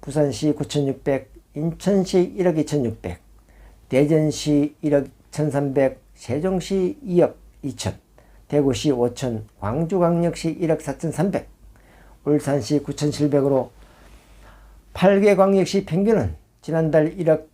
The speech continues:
천팔백삼십팔만 원에서 이번 달은 일억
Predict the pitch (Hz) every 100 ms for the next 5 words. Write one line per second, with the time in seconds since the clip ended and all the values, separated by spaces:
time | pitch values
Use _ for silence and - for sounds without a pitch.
0 | _ - 160 160 139 156 156 143 170 -
1 | - 196 196 190 147 - 107 - 147 156
2 | 147 139 - - - 147 139